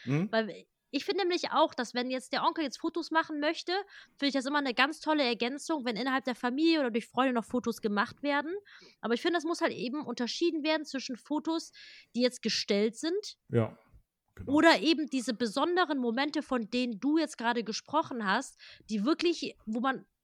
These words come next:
Speaker 2: echt auf der Hut sein muss, wie so ein Raubtier in der <laughs> Wildnis. Auf deiner Website stand ja auch wirklich drauf, dass du ja auf der Jagd wirklich nach emotionalen Momenten bist.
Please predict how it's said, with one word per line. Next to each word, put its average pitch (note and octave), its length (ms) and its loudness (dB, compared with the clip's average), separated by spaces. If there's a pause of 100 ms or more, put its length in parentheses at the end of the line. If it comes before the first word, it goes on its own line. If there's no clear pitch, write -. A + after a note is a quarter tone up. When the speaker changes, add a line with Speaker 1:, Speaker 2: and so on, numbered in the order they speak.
(320)
Speaker 2:
echt D4+ 280 4
auf C#4 160 4
der B3+ 160 6
Hut F#4+ 200 10
sein G#3+ 220 6
muss, A#3 280 2
wie D4 80 2
so B3+ 100 0
ein A#3 80 0
Raubtier C#4+ 600 2
in A#3+ 100 2
der A#3 120 6
<laughs> G3+ 100 0
Wildnis. D#4 640 2 (280)
Auf G#3 100 -2
deiner B3+ 220 2
Website D4 320 4
stand C4+ 200 2
ja A#3+ 120 4
auch B3 100 0
wirklich C#4+ 260 -2
drauf, - 200 -2
dass C#4+ 160 -2
du C#4 80 0
ja A3 60 4
auf A3+ 100 -2
der B3 120 2
Jagd B3+ 360 6
wirklich C4+ 260 -4
nach C4 120 2
emotionalen B3+ 600 0
Momenten A#3+ 480 -2
bist. E3 280 -8